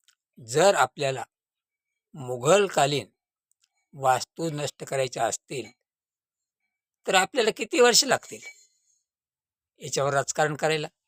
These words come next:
बाकी समाजाचं काही घेणं देणं नाही.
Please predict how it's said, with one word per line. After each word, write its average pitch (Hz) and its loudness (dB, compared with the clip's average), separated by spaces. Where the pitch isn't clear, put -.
बाकी 139 0
समाजाचं 165 2
काही 277 2
घेणं 165 2
देणं 117 -4
नाही. 95 -16